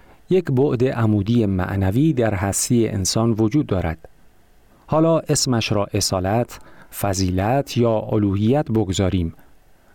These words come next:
یا اصلاً باور کنیم که خدا وجود دارد یا خیر فرقی نمی‌کند. آدم‌ها به راحتی تقدس و پارسایی و نوعی خوبی وصف نشدنی را در دیگران و طبیعت تشخیص می‌دهند.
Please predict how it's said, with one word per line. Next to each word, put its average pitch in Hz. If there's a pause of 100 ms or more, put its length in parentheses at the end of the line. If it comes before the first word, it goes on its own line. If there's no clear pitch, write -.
(200)
یا 120
اصلاً 147
باور 117
کنیم 117
که 107 (200)
خدا 156
وجود 123
دارد 120
یا 101
خیر 127
فرقی 139
نمی‌کند. 101 (880)
آدم‌ها 110 (260)
به 120
راحتی 120
تقدس 120
و 110
پارسایی 101 (280)
و 139
نوعی 151
خوبی 120
وصف 98
نشدنی 123
را 113
در 101
دیگران 113
و 110
طبیعت 98
تشخیص -
می‌دهند. 87